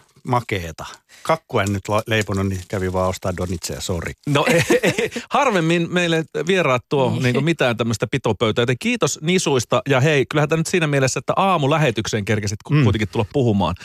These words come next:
Speaker 1: Kyllä, kyllä.
Speaker 2: Vaikka nyt kello onkin kolme tuntia myöhemmin kuin silloin kolmekymmentä vuotta sitten.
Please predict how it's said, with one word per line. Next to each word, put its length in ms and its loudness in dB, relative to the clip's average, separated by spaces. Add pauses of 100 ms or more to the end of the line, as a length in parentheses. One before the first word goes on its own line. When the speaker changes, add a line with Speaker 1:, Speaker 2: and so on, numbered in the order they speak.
Speaker 1:
Kyllä, 180 4
kyllä. 240 2
Speaker 2:
Vaikka 420 0
nyt 140 2 (520)
kello 260 2
onkin 200 -2 (380)
kolme 260 2
tuntia 320 0
myöhemmin 380 2
kuin 120 -4
silloin 280 0 (120)
kolmekymmentä 340 0
vuotta 200 -2
sitten. 320 -6